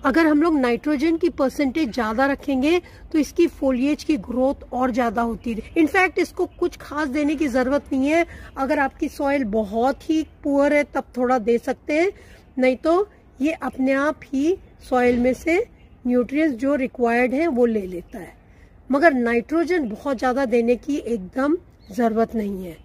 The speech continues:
तो अब हम लोग क्या करते हैं, इसकी foliage को हम लोग cut back करते हैं। काटते कहाँ से हैं? ये देखिए, इसकी काफ़ी लंबी सी ऐसी स्टॉक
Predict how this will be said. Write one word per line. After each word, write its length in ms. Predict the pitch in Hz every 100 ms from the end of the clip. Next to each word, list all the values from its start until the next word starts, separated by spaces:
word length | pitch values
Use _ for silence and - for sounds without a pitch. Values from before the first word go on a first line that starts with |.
| - - - - -
तो 60 | 320
अब 300 | - 269 302
हम 180 | 294 302
लोग 180 | 330 -
क्या 180 | 277
करते 360 | 302 277 - 269
हैं, 240 | 277 359 415 - - -
इसकी 280 | - 381 381
foliage 680 | - 262 247 247 320 339
को 180 | - 320
हम 200 | 254 233
लोग 260 | 240 320 359 - - - - - - - - - - - -
cut 200 | 294 302
back 240 | 349 302 277 -
करते 320 | 220 - 330
हैं। 240 | - - - - - -
काटते 400 | 247 254 - 370
कहाँ 260 | 311 302
से 160 | 302 349 339
हैं? 140 | 403 440 - -
ये 60 | 294
देखिए, 280 | 302 320 359
इसकी 220 | - 392
काफ़ी 400 | - 277 - 370
लंबी 360 | 262 226 226 294
सी 240 | 359 330
ऐसी 380 | 320 254 - 302
स्टॉक 420 | - - 262 262